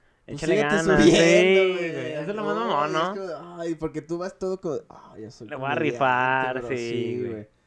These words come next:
Speaker 1: La voy a romper otra vez.
Speaker 2: Y luego
Speaker 1: A
Speaker 2: lo
Speaker 1: mí
Speaker 2: mam-
Speaker 1: no voy a dar risa.
Speaker 2: A mí me, me empezó más cuando me empezaron a decir, "No, pues, el siguiente comediante". Así de, "Ay, güey, o sea, yo soy
Speaker 1: Ah.
Speaker 2: comediante, güey, ya
Speaker 1: Ya.
Speaker 2: estoy considerado como comediante".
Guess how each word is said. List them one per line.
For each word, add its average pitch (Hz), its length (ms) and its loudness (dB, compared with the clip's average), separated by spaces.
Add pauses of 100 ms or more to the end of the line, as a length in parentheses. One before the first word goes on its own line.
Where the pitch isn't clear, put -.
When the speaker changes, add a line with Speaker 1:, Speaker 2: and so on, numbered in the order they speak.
(200)
Speaker 1:
La 110 160 -8
voy 113 180 -2
a 120 60 -2
romper 123 400 -8
otra 123 280 -10
vez. 113 400 -12 (100)
Speaker 2:
Y - 60 -20
luego 131 100 -4
Speaker 1:
A - 20 -2
Speaker 2:
lo 143 60 0
Speaker 1:
mí 160 60 2
Speaker 2:
mam- 180 40 0
Speaker 1:
no 202 100 4
voy 175 140 6
a 180 60 4
dar 175 220 -2
risa. 156 380 -8 (220)
Speaker 2:
A - 60 -12
mí 147 180 -6
me, 196 120 -2
me 156 200 0
empezó 127 240 -6
más 165 140 -4
cuando 180 180 -6
me 160 60 -2
empezaron 139 320 -6
a - 20 -4
decir, 135 220 -8
"No, 175 180 -10
pues, - 120 -20
el 135 100 -14
siguiente 147 300 -12
comediante". 143 640 -10
Así 131 180 -14
de, 131 100 -8
"Ay, - 500 -16
güey, 156 380 -6
o - 20 -8
sea, 165 100 -6
yo 156 100 -4
soy 175 140 -8
Speaker 1:
Ah. 175 40 -14
Speaker 2:
comediante, 151 840 -4
güey, 107 120 -6
ya 107 60 -6
Speaker 1:
Ya. 110 40 -10
Speaker 2:
estoy 143 180 -10
considerado 131 360 -8
como 139 180 -14
comediante". 110 480 -18